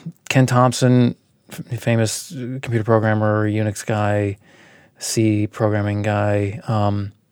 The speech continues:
he wrote a paper, uh, you know, he gave a talk called Reflections on Trusting Trust. It was, it was Turing, it was a Turing Award, Turing,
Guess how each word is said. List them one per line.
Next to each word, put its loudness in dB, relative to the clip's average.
he 0
wrote 6
a 4
paper, 0
uh, 0
you -4
know, -4
he -2
gave -2
a -6
talk 0
called 2
Reflections 0
on -2
Trusting -2
Trust. 2
It -4
was, -6
it -2
was 0
Turing, 2
it 0
was -2
a 2
Turing 4
Award, 0
Turing, 4